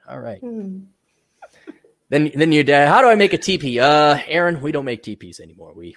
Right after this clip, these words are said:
Speaker 1: we live in housing normally like everybody else." "Oh, all right. Never mind. Can I put a casino here?" Uh,
Speaker 2: <laughs> The casinos are shut down too.
Speaker 1: Let's get through some, uh, fan mail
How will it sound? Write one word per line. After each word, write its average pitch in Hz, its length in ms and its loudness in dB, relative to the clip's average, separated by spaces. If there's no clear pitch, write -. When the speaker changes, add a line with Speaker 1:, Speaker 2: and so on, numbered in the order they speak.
Speaker 1:
we 101 120 -12
live 117 220 -2
in 120 100 -6
housing 113 380 -6
normally 101 420 -4
like 95 340 -12
everybody 90 440 -12
else." - 220 -18
"Oh, 143 440 2
all 110 160 -16
right. 104 200 -12
Never 95 200 -20
mind. 85 240 -20
Can 160 80 0
I 151 40 2
put 247 160 4
a 240 60 2
casino 254 440 2
here?" 240 420 2
Uh, - 800 0
Speaker 2:
<laughs> - 720 -20
The 190 480 -10
casinos 156 480 2
are 123 80 0
shut - 280 -2
down 107 240 -2
too. 104 280 -4
Speaker 1:
Let's 285 180 2
get 311 180 -2
through 262 120 -4
some, 170 280 -2
uh, 143 240 2
fan 233 320 -6
mail 104 280 -6